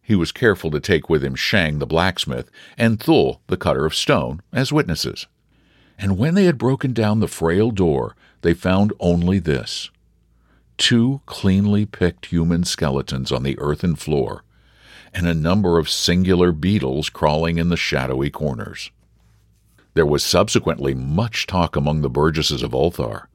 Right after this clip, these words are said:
Zath, the coroner, disputed at length with Nith, the lean notary,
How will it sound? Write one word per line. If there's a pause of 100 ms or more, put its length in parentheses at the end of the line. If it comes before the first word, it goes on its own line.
(500)
Zath,
the
coroner,
disputed
at
length
with
Nith, (200)
the
lean
notary,